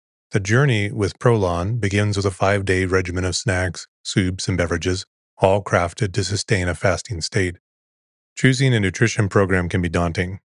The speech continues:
yet Prolon would be at the top of my list for its convenience, scientific backing,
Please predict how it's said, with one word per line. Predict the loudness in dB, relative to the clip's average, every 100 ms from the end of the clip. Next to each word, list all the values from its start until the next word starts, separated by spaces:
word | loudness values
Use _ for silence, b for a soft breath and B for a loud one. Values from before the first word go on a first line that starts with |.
| _
yet | -2 -2 -2 0
Prolon | 2 4 2 2
would | 0
be | 0
at | 0
the | -2
top | 0 0 0
of | 0
my | 0
list | 0 0 -2 -4
for | -4
its | -4
convenience, | -4 -2 0 2 2 0 -4 -12
scientific | _ -4 -4 -2 -4 -2
backing, | 0 0 0 -4 -4